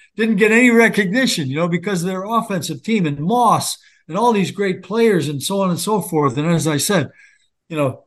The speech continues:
Tom Brady, and under any circumstance at any time, this guy goes the length of the field in, in, in, in, in twenty seconds to win a game. So, uh,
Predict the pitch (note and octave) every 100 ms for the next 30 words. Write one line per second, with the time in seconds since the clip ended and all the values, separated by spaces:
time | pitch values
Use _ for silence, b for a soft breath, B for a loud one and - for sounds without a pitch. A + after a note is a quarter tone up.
0 | - G3 G#3+ G3 C3 D#3 G#3+ G#3 D#3 B2+
1 | C3 E3 F3+ E3+ G#3 G#3 - F#3+ F3+ E3
2 | C3 F3+ F3+ - E3+ F3 G3+ D#3+ F3 F3+
3 | D#3 B2+ A#2+ _ _ F#3+ F3+ G3+ F#3+ F3
4 | F3+ D3 E3 F#3 F3 E3+ D3 - G3+ F#3
5 | E3 D#3+ F3 E3+ E3+ F3 C3+ _ - F#3
6 | E3 - F3 C#3 F#3 F#3 F3+ A3+ A3+ F#3+
7 | D3+ - D#3 F3 D#3+ F#3 F3+ A2+ - C3
8 | b b b b - D#3+ D3+ -